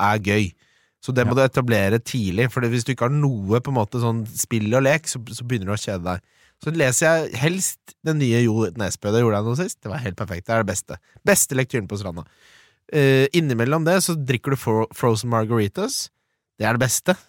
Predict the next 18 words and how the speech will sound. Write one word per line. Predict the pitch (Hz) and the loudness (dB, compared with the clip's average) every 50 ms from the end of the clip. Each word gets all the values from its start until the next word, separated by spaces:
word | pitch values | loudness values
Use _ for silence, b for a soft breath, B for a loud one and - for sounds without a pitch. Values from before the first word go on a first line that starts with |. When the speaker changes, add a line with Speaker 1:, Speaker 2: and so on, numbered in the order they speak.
| _ - | _ -6
Speaker 2:
Mm. | 117 110 98 | -4 -2 -2
Speaker 1:
synes | 98 - 147 131 | -2 0 0 2
jeg. | 143 165 165 165 | 2 2 2 0
En | 151 127 | -2 0
sånn | 120 135 123 117 113 131 127 - | 0 0 -2 -2 -4 -8 -10 -4
frozy. | - - 113 107 - - 214 - b b b b b b b b b b _ - | -2 0 0 2 2 0 0 -2 b b b b b b b b b b _ -2
Eh, | 143 143 139 135 139 135 | 0 2 2 2 2 0
og | 135 | 0
så | 135 160 | 0 0
er | 160 | 2
det | 160 160 | 0 -2
viktig | 151 - | -2 -2
at | 120 117 | -4 -2
du | 139 | -2
ikke | 131 127 127 | -2 0 0
må | 123 127 | 0 0
betale | 151 143 - - 104 98 104 110 117 | -2 -4 -2 0 2 2 4 4 2
hver | 123 120 | 2 2